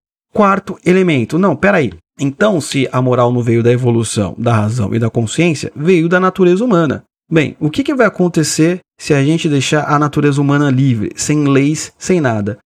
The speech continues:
A civilização não teria existido, não é? As pessoas poderiam simplesmente fazer o que elas quisessem. Não é? "Ah, vou roubar, vou ser egoísta, é, vou matar o sujeito." As leis existem justamente para limitar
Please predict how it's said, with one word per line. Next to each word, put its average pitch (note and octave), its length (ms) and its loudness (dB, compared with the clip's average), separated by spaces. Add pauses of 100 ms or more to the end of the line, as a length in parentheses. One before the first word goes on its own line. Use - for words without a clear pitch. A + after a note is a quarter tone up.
(180)
A C4+ 80 2
civilização A3 640 0
não A3 120 2
teria A3+ 200 2
existido, G#3 560 0 (260)
não C3+ 140 2
é? - 60 -4
As D#3+ 160 -2
pessoas F#3+ 540 0
poderiam F#3 460 2
simplesmente F3 800 -2
fazer F3+ 520 0 (200)
o A#3 60 -12
que F3 160 -6
elas C3 240 0
quisessem. G#3+ 760 -2 (260)
Não C3 160 2
é? F#3+ 40 2
"Ah, E3 100 2
vou B2 200 2
roubar, C3+ 460 2
vou G#2+ 140 -4
ser A2+ 160 -4
egoísta, C3 880 0 (200)
é, A2 480 2
vou A#2+ 220 0
matar B2+ 320 0
o A2+ 80 -4
sujeito." C3 840 0 (320)
As C#3 220 0
leis G#3 580 2
existem B2+ 800 -2 (180)
justamente F#3 920 0 (160)
para F#3 420 0
limitar G3 840 0